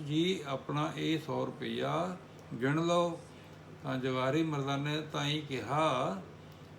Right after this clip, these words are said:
"ਅਰੇ ਭਾਈ, ਇਸ ਲਾਲ ਉੱਪਰ ਲਿਖਿਆ ਹੈ, ਜੋ ਕੋਈ ਇਹ ਲਾਲ ਲੈ ਆਵੇ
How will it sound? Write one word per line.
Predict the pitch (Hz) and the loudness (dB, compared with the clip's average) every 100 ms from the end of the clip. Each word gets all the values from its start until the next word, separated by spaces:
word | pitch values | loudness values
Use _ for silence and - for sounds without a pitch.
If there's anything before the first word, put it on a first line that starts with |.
| - - 165 | -18 -10 -2
"ਅਰੇ | 156 165 | 0 0
ਭਾਈ, | 170 135 127 151 185 165 160 | 0 0 2 4 6 6 4
ਇਸ | 156 143 151 | -2 -2 0
ਲਾਲ | 135 131 139 151 | 4 4 4 2
ਉੱਪਰ | 151 143 - 160 156 | -2 -6 -4 -2 0
ਲਿਖਿਆ | 139 127 139 165 180 | 0 0 2 4 4
ਹੈ, | 170 156 117 - - - - - - - - - - - - - 120 | 4 2 0 -6 -16 -16 -16 -18 -18 -18 -18 -18 -18 -18 -18 -12 -6
ਜੋ | 117 135 160 165 | 0 2 4 2
ਕੋਈ | 151 151 160 170 165 | 2 2 4 4 2
ਇਹ | 160 160 | 2 2
ਲਾਲ | 147 131 127 143 147 135 | 2 2 2 2 0 0
ਲੈ | 120 131 | 0 0
ਆਵੇ | 143 139 143 156 175 185 | 2 2 2 2 2 0